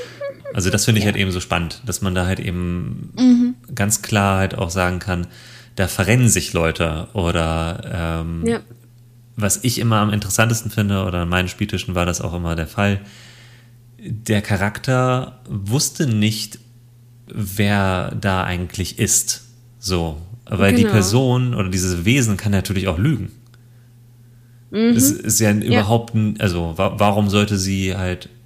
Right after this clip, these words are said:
Speaker 1: das auch nicht tun im Endeffekt? Also, ne, also da wären wir wieder bei Machtgefälle,
Speaker 2: Mhm, ja.
Speaker 1: ähm, oder zumindest
Speaker 2: Ja.
Speaker 1: Sachen auslassen,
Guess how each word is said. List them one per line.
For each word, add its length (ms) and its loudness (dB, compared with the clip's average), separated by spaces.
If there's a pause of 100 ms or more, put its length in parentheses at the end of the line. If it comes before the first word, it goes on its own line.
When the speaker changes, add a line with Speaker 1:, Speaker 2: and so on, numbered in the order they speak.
(280)
Speaker 1:
das 180 -2
auch 120 -4
nicht 280 0
tun 300 -6
im 120 -2
Endeffekt? 600 -6
Also, 200 -2
ne, 460 -2
also 220 -2
da 320 -4
wären 180 0
wir 100 0
wieder 140 -2
bei 140 0
Machtgefälle, 680 2
Speaker 2:
Mhm, 140 0
ja. 240 2 (160)
Speaker 1:
ähm, 480 0
oder 240 4
zumindest 360 2
Speaker 2:
Ja. 40 4
Speaker 1:
Sachen 220 0
auslassen, 600 -2